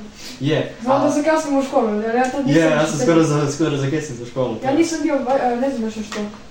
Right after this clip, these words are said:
Speaker 1: E, ne znam zašto. Ne znam, ali, a, odlu-, mislim da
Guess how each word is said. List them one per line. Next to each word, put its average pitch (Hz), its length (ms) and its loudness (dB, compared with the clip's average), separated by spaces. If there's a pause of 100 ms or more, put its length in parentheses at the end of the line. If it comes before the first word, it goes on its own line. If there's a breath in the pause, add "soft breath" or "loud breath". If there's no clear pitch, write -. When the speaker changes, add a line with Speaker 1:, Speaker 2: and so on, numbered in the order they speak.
(320)
Speaker 1:
E, 151 120 2 (440)
ne 156 160 0
znam 123 200 -6
zašto. 110 300 -8 (640 loud breath)
Ne 127 160 -4
znam, - 200 -12
ali, 127 480 -4 (300)
a, 127 380 -4
odlu-, 135 340 0
mislim 170 420 -2
da 147 400 -2